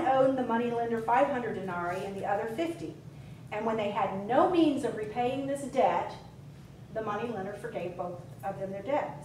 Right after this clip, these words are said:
So Jesus asked, um, Simon, and this is Simon, a Pharisee, not, uh, Simon Peter.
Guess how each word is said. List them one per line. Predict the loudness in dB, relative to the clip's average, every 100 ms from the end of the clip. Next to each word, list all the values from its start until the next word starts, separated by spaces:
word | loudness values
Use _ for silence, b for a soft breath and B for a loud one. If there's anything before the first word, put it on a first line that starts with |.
| 0
So | 2 2
Jesus | -6 -10 -8 -8 -2
asked, | 2 2 0 -6 -14 -16 -14 -6
um, | -4 -4 -6 -10
Simon, | -6 -4 -4 -6 -8
and | -8
this | -6
is | -8 -4
Simon, | -2 -2 -2 -4 -8 -12 -14 -14 -14
a |
Pharisee, | -2 0 0 -4 -8 -8
not, | -10 -12 -16 -16 -16 -16 -16 -12
uh, | -10 -8
Simon | -6 -6 -6
Peter. | -8 -8 -8 -8